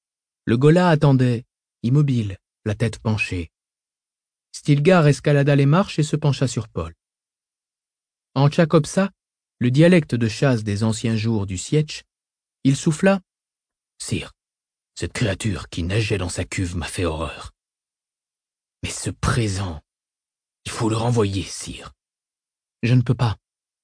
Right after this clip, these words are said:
Idaho est mort, sire. Cet être n'est pas Idaho. Laissez-moi prendre son eau. » « Le Gola est mon problème, Stil.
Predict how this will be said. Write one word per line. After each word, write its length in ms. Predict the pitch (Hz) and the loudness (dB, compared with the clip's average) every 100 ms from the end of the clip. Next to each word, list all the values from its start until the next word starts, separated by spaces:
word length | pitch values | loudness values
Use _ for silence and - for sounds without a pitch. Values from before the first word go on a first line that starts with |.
| _ _ _ _ _ _ 107 | _ _ _ _ _ _ -6
Idaho 520 | 117 120 101 107 117 | 0 2 0 0 0
est 80 | 98 | 0
mort, 360 | 101 107 - | 0 0 -2
sire. 300 | - - - - _ _ _ _ _ _ _ _ - | -10 -14 -20 -20 _ _ _ _ _ _ _ _ -4
Cet 220 | 127 - | -2 0
être 260 | 117 - 120 | 0 0 0
n'est 120 | 113 | 0
pas 240 | - 90 | -2 -6
Idaho. 360 | 87 80 78 82 _ _ _ _ _ _ - | -4 -6 -6 -10 _ _ _ _ _ _ 2
Laissez-moi 480 | 139 - 131 113 101 | 2 2 0 0 -2
prendre 320 | - 107 85 | -4 -4 -4
son 260 | - 85 | -6 -8
eau. » « 140 | 78 78 _ _ _ _ _ _ _ _ _ _ _ _ | -10 -14 _ _ _ _ _ _ _ _ _ _ _ _
Le 120 | 127 | -2
Gola 300 | 131 160 165 | 4 6 6
est 40 | 160 | 8
mon 140 | 151 | 6
problème, 440 | 147 147 123 101 85 | 6 4 4 0 -4
Stil. 320 | - 78 | -12 -14